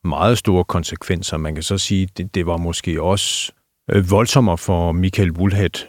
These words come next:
med det, der skete dengang i to tusind og syv. Også det, at han jo faktisk affyrede et, et, øh, skud. Øh, og, øh, jeg tænker i forhold til,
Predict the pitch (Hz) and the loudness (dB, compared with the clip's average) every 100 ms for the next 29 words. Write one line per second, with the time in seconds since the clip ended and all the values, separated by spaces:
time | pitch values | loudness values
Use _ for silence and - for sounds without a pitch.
0 | _ 98 90 98 98 92 - 101 104 107 | _ -2 0 2 2 0 2 0 2 0
1 | 85 82 85 98 80 101 92 87 - - | 0 -4 -4 -4 -4 -6 -4 -4 -4 -2
2 | 98 65 87 - 104 95 87 82 80 - | -2 0 -2 0 0 0 0 -4 -2 0
3 | 90 - - - 87 - 104 85 80 - | -2 -2 -8 -4 -4 -2 -2 -2 -2 -6
4 | 101 92 90 82 82 - 95 92 85 - | -8 -6 -4 -4 -6 -2 0 0 -2 -8
5 | 82 92 85 80 80 78 90 95 85 80 | -4 -2 0 -2 -2 -4 -4 -2 -2 -2
6 | 82 82 80 85 - 95 95 87 98 92 | -2 -2 -2 -2 -2 0 2 2 4 4
7 | 85 - 90 | 0 0 -4